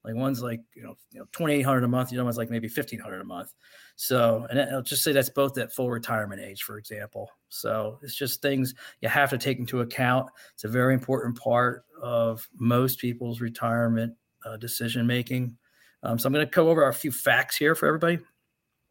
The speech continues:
So in nineteen fifty, there were more. Think about this now. Let this sink in. These next, these next three statements I'm gonna make. Let this sink in. Um, in nineteen fifty, there were more than sixteen workers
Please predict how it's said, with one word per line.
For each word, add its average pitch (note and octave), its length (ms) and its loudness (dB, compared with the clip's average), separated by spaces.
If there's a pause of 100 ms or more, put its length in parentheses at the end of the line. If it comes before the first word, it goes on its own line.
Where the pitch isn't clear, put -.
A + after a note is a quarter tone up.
(220)
So D3 160 2
in C#3 60 4
nineteen F3 340 4
fifty, F3 640 2 (800)
there D3+ 80 2
were F3 100 6
more. F3 440 10
Think A3+ 180 6
about C3 260 6
this A#2 180 -2
now. A2+ 160 0
Let F#3 220 4
this F3 200 2
sink E3 280 2
in. C3+ 200 4
These A#2+ 200 0
next, C3+ 440 -2 (100)
these A#2+ 260 -8
next E3+ 520 2
three D3+ 520 0
statements B2+ 560 0
I'm A#2+ 120 -2
gonna A2+ 200 -4
make. F#2+ 220 -12
Let C#3+ 300 2
this C#3 240 -2
sink B2+ 260 -2
in. A2 320 -6 (400)
Um, A2 400 -8 (720)
in A#2 140 4
nineteen E3+ 440 4
fifty, F#3+ 640 2 (380)
there B2 100 -4
were C3 140 0
more C#3 260 2
than B2 160 0
sixteen F#3+ 880 0
workers F#3 680 0